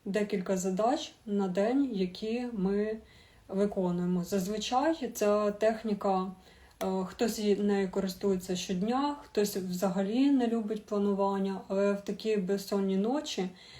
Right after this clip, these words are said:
е, найкраще якраз таки виділити для себе основні задачі, запланувати їх, і після цього вже реалізувати своє життя. І тоді ми з легкістю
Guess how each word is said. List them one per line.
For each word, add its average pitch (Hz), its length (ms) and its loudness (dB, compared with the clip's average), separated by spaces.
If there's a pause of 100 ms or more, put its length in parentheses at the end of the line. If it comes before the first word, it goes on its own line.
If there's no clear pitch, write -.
(280)
е, 190 380 0 (140)
найкраще 208 960 2
якраз 208 400 0
таки 208 260 -2
виділити 196 640 -2
для 185 220 -4
себе 190 320 0
основні 196 540 0
задачі, 208 640 0
запланувати 202 880 0
їх, 180 400 -2 (640)
і 202 160 2
після 202 300 -2
цього 226 640 2
вже 196 640 0 (1080)
реалізувати 196 800 2
своє 190 360 0
життя. 185 500 -2 (120)
І 208 80 -6
тоді 214 500 2
ми 208 460 2 (440)
з 180 140 -6
легкістю 190 920 0